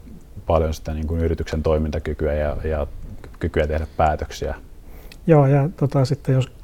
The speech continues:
Speaker 2: tarkastelee esimerkiksi myynti- ja, ja ostotilauksia, niin tota, kyllä, kyllä mun mielestä suuntaan talousjärjestelmä menee siihen, että,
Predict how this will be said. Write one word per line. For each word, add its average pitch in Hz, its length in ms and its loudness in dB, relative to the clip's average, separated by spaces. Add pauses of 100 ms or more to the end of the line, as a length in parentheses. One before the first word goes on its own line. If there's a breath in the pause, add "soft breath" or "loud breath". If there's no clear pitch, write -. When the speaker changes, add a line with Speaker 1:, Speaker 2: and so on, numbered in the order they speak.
(120)
Speaker 2:
tarkastelee 131 540 2
esimerkiksi 127 340 2
myynti- 131 260 2
ja, 131 180 2
ja 151 120 2
ostotilauksia, 127 760 2
niin 123 180 2
tota, 123 240 -2
kyllä, 143 300 4 (160)
kyllä 131 200 4 (460)
mun 151 220 6
mielestä 139 360 4
suuntaan 143 580 4
talousjärjestelmä 139 720 4
menee 139 140 6 (140)
siihen, 143 360 8
että, 123 280 0